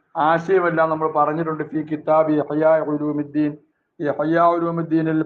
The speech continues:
പറഞ്ഞിട്ടുണ്ട്. ഫതഅമ്മൽഹു ഹുനാക, നീ അതിനെ അവിടെ ചിന്തിക്ക്, അത് എടുത്തു നോക്കാൻ. കാരണം ഫൈനൽ ഖൗള ഫീഹി,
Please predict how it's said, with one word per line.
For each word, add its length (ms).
പറഞ്ഞിട്ടുണ്ട്. 520
ഫതഅമ്മൽഹു 800
ഹുനാക, 480
നീ 120
അതിനെ 260
അവിടെ 320
ചിന്തിക്ക്, 480
അത് 120
എടുത്തു 240
നോക്കാൻ. 420
കാരണം 420
ഫൈനൽ 480
ഖൗള 340
ഫീഹി, 420